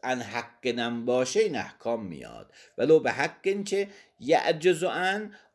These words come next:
او اتفق ال-، عاجز است الان از دادنش"، قبلاً، اه، می‌توانست، اه، اه، ادای دین کنه. "او اتفق له فی تلک المشاعر من یخافه"،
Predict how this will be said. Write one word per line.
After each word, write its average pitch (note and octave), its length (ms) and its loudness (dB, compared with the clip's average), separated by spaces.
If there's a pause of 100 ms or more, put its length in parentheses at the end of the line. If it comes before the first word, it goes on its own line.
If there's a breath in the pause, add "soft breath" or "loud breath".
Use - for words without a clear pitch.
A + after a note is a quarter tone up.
او A#3+ 200 10
اتفق A3 580 2
ال-، G#3 200 -2 (160)
عاجز G#3 420 6
است F3+ 340 2 (120)
الان B2+ 420 -2
از A#2 240 -4
دادنش"، G#2 520 0
قبلاً، B2+ 420 0 (440 soft breath)
اه، E2+ 260 0
می‌توانست، G#2+ 1000 0
اه، B1+ 240 -6 (500 soft breath)
اه، C#2+ 220 -6 (300)
ادای G2 400 0
دین E2 300 -6
کنه. - 240 -20 (100)
"او A#3+ 200 10 (100)
اتفق G#3+ 540 -4
له F3+ 340 0
فی D3 280 -6
تلک D3 400 -6
المشاعر B2 840 0
من C#3+ 320 -2
یخافه"، E2 760 -4